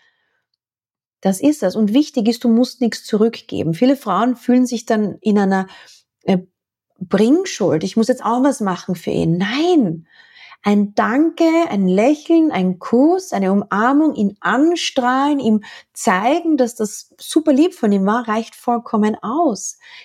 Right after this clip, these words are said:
Ihm einfach zeigen, „Ich schätze deine Fürsorge.“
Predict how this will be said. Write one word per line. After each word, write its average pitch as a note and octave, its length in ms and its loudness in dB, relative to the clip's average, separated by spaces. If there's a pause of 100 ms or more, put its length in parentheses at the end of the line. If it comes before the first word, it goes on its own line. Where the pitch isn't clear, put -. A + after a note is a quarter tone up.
(140)
Ihm A#3 160 2
einfach A#3+ 380 -4
zeigen, G#3 600 -2
„Ich - 180 -8
schätze G3 400 -4
deine G3+ 300 -2
Fürsorge.“ G3+ 1000 0